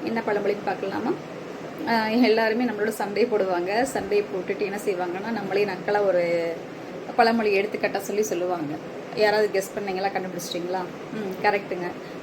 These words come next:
"இஞ்சி தின்ன குரங்கு மாதிரி ஏன் முகத்தை வைக்கிற?" அப்படி சொல்லி கேட்பாங்க. அதுக்கு முன்னாடி ஒண்ணு, இந்த பழமொழியோட அர்த்தம் வந்து இப்ப தான் நான் ஃபர்ஸ்ட் ஃபர்ஸ்ட் கேட்குறேன். இதுக்கு முன்னாடி என்னோட இத-, இதோட அர்த்தம்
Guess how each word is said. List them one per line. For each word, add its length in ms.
"இஞ்சி 280
தின்ன 200
குரங்கு 320
மாதிரி 320
ஏன் 180
முகத்தை 320
வைக்கிற?" 200
அப்படி 240
சொல்லி 320
கேட்பாங்க. 380
அதுக்கு 240
முன்னாடி 260
ஒண்ணு, 240
இந்த 240
பழமொழியோட 520
அர்த்தம் 420
வந்து 360
இப்ப 160
தான் 120
நான் 160
ஃபர்ஸ்ட் 220
ஃபர்ஸ்ட் 260
கேட்குறேன். 520
இதுக்கு 260
முன்னாடி 120
என்னோட 280
இத-, 400
இதோட 120
அர்த்தம் 340